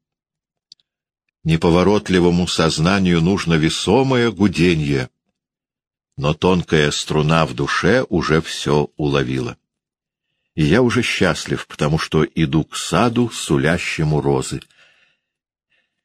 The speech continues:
И на море, в зависимости от ветра, ты ловишь благоухание любви,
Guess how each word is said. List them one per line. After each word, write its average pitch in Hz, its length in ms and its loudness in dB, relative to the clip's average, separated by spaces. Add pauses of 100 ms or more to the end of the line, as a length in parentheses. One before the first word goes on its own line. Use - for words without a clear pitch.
(380)
И 107 100 6
на 107 140 4
море, 160 320 4
в 85 80 -4
зависимости 87 720 0
от 85 200 2
ветра, 80 400 2
ты - 240 0
ловишь 101 400 2
благоухание 82 880 0
любви, 76 600 0